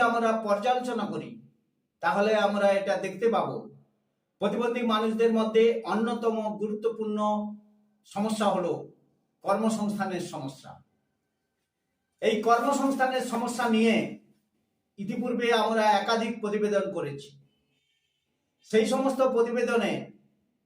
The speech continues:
আমরা সরকারের কঠোর সমালোচনাও করেছি। আমরা সেখানে বলেছি, প্রতিবন্ধী মানুষদের কর্মসংস্থান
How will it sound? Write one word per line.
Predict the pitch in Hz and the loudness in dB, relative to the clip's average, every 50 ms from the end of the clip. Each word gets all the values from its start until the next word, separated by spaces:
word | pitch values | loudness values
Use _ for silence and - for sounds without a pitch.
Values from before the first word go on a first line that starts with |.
| _ _ - - | _ _ -8 -4
আমরা | 202 220 220 233 233 226 220 | -2 0 2 2 2 0 0
সরকারের | 220 220 220 220 233 233 220 - - - - - - - _ _ _ _ _ _ _ _ _ _ _ _ _ _ - | 0 -2 0 2 2 2 2 2 0 -2 -4 -6 -10 -16 _ _ _ _ _ _ _ _ _ _ _ _ _ _ 0
কঠোর | 185 202 208 233 240 226 202 - 196 | 0 0 2 0 0 -2 -2 -4 -4
সমালোচনাও | 202 208 233 240 240 226 - 233 226 220 214 214 208 214 - | -4 -4 -2 -2 -2 -2 -2 -2 -2 -2 0 -2 -2 -4 -4
করেছি। | 160 - 139 139 - - - - - - _ _ _ _ _ _ _ _ _ _ _ _ _ _ _ _ _ _ _ _ - | -6 -6 -6 -8 -10 -14 -16 -20 -20 -20 _ _ _ _ _ _ _ _ _ _ _ _ _ _ _ _ _ _ _ _ -8
আমরা | - 196 247 277 277 269 - | -4 0 2 4 4 4 4
সেখানে | 277 269 262 262 254 254 214 226 | 4 4 4 4 2 2 2 4
বলেছি, | 233 254 262 254 254 - 190 - - - - - _ _ _ _ _ _ _ _ _ _ _ _ _ - | 4 6 6 4 4 2 -4 -6 -8 -10 -14 -18 _ _ _ _ _ _ _ _ _ _ _ _ _ -4
প্রতিবন্ধী | 208 226 277 269 262 269 269 262 262 269 262 240 233 | -2 0 2 4 4 4 6 6 4 2 2 2 0
মানুষদের | 226 233 233 214 214 247 240 233 233 214 | 0 0 0 -2 0 0 0 0 0 0
কর্মসংস্থান | 214 214 220 233 226 - 226 226 226 220 208 226 226 226 | 0 0 0 -2 -4 -4 -4 -4 -4 -4 -2 0 0 0